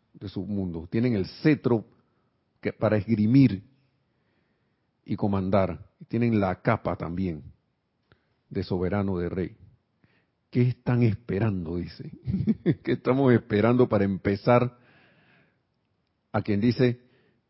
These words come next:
a voltear la tortilla, como se dice aquí, como se dice aquí en Panamá,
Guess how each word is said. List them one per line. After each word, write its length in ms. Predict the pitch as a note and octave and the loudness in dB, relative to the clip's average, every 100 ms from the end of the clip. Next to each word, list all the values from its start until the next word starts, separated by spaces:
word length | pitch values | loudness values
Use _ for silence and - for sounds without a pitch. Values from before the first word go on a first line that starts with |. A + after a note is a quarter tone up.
| _ _ _ _ | _ _ _ _
a 100 | A2 | 0
voltear 600 | G#2 G#2 G2+ F2+ C3+ C#3 | 2 2 0 0 4 4
la 160 | C3+ B2 | 6 4
tortilla, 500 | A2 F#2+ C3 C3 B2+ | 2 -2 0 2 2
como 180 | A2 G2+ | 2 -2
se 100 | A2 | -2
dice 100 | G#2+ | -6
aquí, 120 | - - | -6 -12
como 280 | - G2+ F#2 | -10 -6 -6
se 120 | F#2 | -4
dice 180 | G2+ G#2 | -4 -2
aquí 140 | A#2 A2+ | -2 -2
en 80 | |
Panamá, 420 | G#2+ G#2+ F#2 G2 | 0 0 0 -4